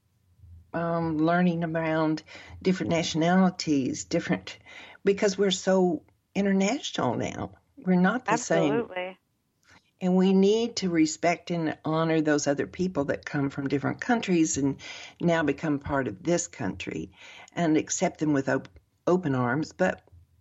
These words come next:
Speaker 1: with our own, knowing who we are. So do you, how do you do that in your, in your, um, classrooms, Danielle?
Speaker 2: Well, we have a, I think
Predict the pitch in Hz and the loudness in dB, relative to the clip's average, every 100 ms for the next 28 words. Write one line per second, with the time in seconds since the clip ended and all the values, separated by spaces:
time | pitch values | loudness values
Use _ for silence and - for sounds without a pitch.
0 | _ - 196 185 165 147 - - 185 180 | _ -4 -2 0 2 0 0 -2 0 2
1 | 147 170 180 190 143 147 160 143 156 165 | 2 2 2 2 0 -4 -4 2 2 2
2 | 147 - - 139 - - - - - 220 | -2 -4 -6 -8 -12 -20 -18 -8 0 4
3 | 208 190 196 - - 180 - 175 190 220 | 4 4 0 -12 -12 -12 -8 -8 -2 -2
4 | 226 220 233 185 - - - - - - | -2 -4 -6 -6 -8 -14 -16 -18 -16 -6
5 | 185 262 302 311 277 208 226 190 180 165 | -2 2 4 4 2 -2 -2 2 2 2
6 | 160 165 180 180 151 - - 180 170 143 | 0 0 0 0 -4 -14 -8 -4 -2 -2
7 | 127 - - - 147 135 123 - - - | -2 -6 -12 -4 -2 0 -2 -6 -14 -6
8 | 165 160 156 - 135 123 - - 143 135 | -2 0 -2 -2 -2 -2 -2 0 0 2
9 | 127 131 180 - _ _ _ - - - | 0 -2 -6 -12 _ _ _ -20 -20 -20
10 | _ - 262 254 - - 262 330 392 311 | _ 4 6 6 2 0 0 4 4 6
11 | 220 - _ _ - - - 233 247 294 | 4 0 _ _ -14 -10 2 4 4 2
12 | 381 | -2